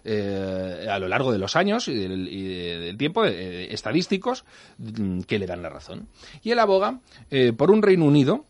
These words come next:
él dice, ojo, vamos a retirarnos de un megaestado, mm, pero no para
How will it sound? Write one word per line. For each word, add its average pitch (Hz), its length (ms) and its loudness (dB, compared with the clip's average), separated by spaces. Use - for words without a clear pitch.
él 135 320 -2
dice, 139 260 2
ojo, - 280 -2
vamos - 260 -4
a 170 100 2
retirarnos 143 840 0
de 113 180 -4
un 113 160 0
megaestado, 175 600 2
mm, 110 540 2
pero 110 180 -2
no 113 220 -2
para 151 460 6